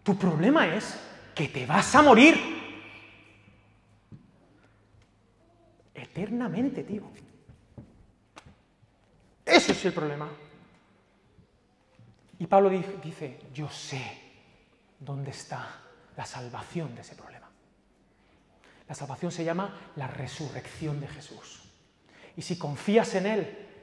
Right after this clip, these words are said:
vivirás. Vivirás. Y el problema que tienes, que es la muerte, se te irá. Y las demás cositas son detalles, son parte del guión. Parte del guión.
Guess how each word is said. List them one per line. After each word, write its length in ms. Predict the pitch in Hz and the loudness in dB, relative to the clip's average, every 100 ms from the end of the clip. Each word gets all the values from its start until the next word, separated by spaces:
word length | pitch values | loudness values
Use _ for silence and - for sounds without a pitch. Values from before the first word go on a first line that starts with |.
| - | -12
vivirás. 840 | 143 131 123 120 - - - - - - - - - - - - - | -10 -8 -8 -8 -10 -12 -16 -18 -20 -20 -20 -20 -20 -20 -20 -20 -2
Vivirás. 720 | 165 156 151 143 - - - - - | 0 2 0 -4 -6 -12 -16 -8 4
Y 80 | |
el 140 | 190 190 | 6 8
problema 440 | 214 190 233 294 | 8 10 10 10
que 100 | 220 | 6
tienes, 300 | 233 226 165 | 4 2 0
que 80 | - | -2
es 80 | 196 | 0
la 100 | 196 | 0
muerte, 380 | 185 208 196 127 - - | 0 -2 -4 -8 -12 -18
se 260 | - - 170 | -12 -4 -4
te 80 | 143 | -4
irá. 240 | 135 117 - - - - | -6 -10 -14 -20 -20 -2
Y 80 | 202 | 4
las 160 | 190 185 | 4 6
demás 200 | 247 285 | 2 2
cositas 380 | 285 285 277 | 0 2 0
son 240 | - 247 240 | 0 0 0
detalles, 640 | 196 214 226 185 - - - | 0 0 0 -2 -4 -14 -16
son 500 | - 220 240 254 226 - - - - - - | -4 0 2 0 -6 -14 -20 -20 -20 -20 -4
parte 340 | 208 208 208 | -2 -2 -4
del 180 | 175 156 | -6 -6
guión. 280 | 143 143 139 143 - - - - - _ - - _ _ - - - - _ _ | -8 -10 -12 -16 -18 -18 -18 -20 -20 _ -20 -20 _ _ -20 -20 -20 -20 _ _
Parte 400 | 175 175 - 175 165 - - - - | -8 -8 -10 -12 -12 -18 -20 -20 -12
del 220 | 139 131 | -10 -10
guión. 320 | 131 127 135 | -12 -12 -16